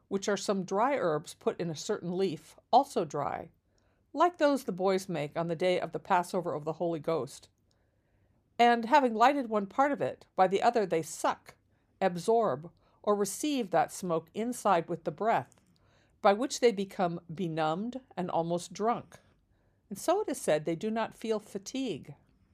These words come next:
These muskets, as we will call them, they call tabacos.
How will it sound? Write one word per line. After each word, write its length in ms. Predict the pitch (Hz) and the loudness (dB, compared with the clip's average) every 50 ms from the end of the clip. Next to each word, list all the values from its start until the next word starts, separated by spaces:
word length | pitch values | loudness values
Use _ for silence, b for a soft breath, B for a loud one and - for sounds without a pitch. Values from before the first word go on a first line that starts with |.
| _ _ _ _ _ _ _ _ _ _ _ _ _ _ _ _ _ _ _ _ _ _ _ _ _ - | _ _ _ _ _ _ _ _ _ _ _ _ _ _ _ _ _ _ _ _ _ _ _ _ _ -6
These 240 | - 302 359 349 - | -2 -2 -2 0 0
muskets, 500 | 240 226 214 214 - - 151 151 - - - - | 2 2 2 2 0 -6 -6 -8 -8 -8 -4 0
as 220 | 165 165 160 - | 0 0 0 -2
we 160 | 180 175 180 | 0 0 0
will 180 | 180 165 175 165 | 0 0 -2 -4
call 300 | 156 - - 180 185 180 | -4 0 2 4 4 4
them, 320 | 160 156 143 143 151 165 - - | 2 0 -2 -2 -6 -12 -10 -4
they 160 | 165 196 220 | 0 0 0
call 400 | 240 - - 175 156 151 - - _ - | 0 2 2 2 2 2 -2 -6 _ -2
tabacos. 840 | - 185 160 - 180 202 208 - - 143 117 92 - - - - - | -2 0 4 4 4 4 4 2 -2 -4 -4 -4 -8 -14 -18 -20 -20